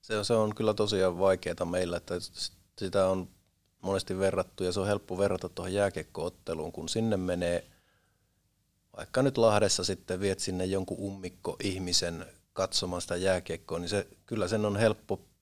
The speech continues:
pienen ajan kuluttua hahmottaa, että pitääkö tässä hurrata noille sinisille vai punaisille.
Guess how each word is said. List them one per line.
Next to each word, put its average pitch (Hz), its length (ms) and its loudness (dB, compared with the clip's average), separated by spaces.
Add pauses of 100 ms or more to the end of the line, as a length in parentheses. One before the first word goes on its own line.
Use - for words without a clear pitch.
(480)
pienen 120 420 8
ajan 92 280 2
kuluttua 90 500 -2
hahmottaa, 92 460 -2
että - 160 -6
pitääkö 90 360 0
tässä 92 280 -4
hurrata 92 380 0
noille 87 220 -4
sinisille 85 640 -2
vai 87 100 -4 (140)
punaisille. 87 600 -6